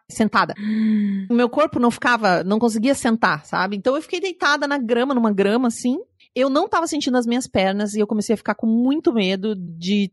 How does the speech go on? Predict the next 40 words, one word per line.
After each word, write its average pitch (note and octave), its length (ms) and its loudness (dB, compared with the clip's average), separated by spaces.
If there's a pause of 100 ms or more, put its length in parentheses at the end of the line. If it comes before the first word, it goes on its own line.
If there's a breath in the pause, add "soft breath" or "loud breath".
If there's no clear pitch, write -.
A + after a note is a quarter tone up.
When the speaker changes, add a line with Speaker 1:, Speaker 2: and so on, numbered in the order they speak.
Speaker 1:
ter G#3 120 2
sido A3 240 -2
muito B3 200 0
pior A#3+ 220 0
do A#3+ 80 -6
que - 80 0
eu A#3 40 -2
tava A#3 240 -2
conseguindo A#3 380 -2
imaginar, A3+ 420 2
porque A3 320 -4
acho B3 200 -2
que - 80 -4
na C4+ 100 0
adrenalina C4 880 0
eu A3 60 2
não A#3 200 0
tava C4+ 320 -4
entendendo C#4+ 460 -2
tudo, F3 480 -2
mas G3+ 140 -2
nessa A#3 260 2
hora A#3+ 140 2
eu - 20 2
lembro A#3+ 180 0
de A#3+ 100 0
não A#3+ 140 2
Speaker 2:
Sim. G#3+ 160 4
Speaker 1:
sentir F#3+ 460 4
as A3 140 -2
minhas A#3 200 0
pernas G3+ 420 0
e, A3+ 140 -4
e A3 80 0
começar G#3 360 0
a G3 40 0
ficar - 180 -4
com - 100 -6
muito G#3 240 -2
medo. E3+ 360 0